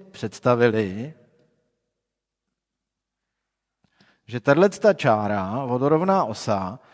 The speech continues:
bude znázorňovat měrný odpor materiálu. Měrný odpor se udává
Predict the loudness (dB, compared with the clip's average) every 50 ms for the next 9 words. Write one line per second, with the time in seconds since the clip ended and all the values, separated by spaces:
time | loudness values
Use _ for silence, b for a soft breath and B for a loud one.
0 | b b b -8 -2 2 2 2 4 4 4 4 4 4 4 2 2 2 2 4
1 | 4 4 4 2 -4 -4 -4 0 2 4 4 2 2 0 -4 -4 -6 -8 -8 -6
2 | 0 0 0 2 2 0 0 2 2 4 4 4 2 2 2 0 -2 -2 -4 -8
3 | -12 b b b b b b -2 2 2 2 2 2 0 -2 -4 -4 -4 0 0
4 | 0 0 0 -2 -4 -4 -2 2 6 8 8 8 8 8 8 8 8 8 6 4
5 | 0 -4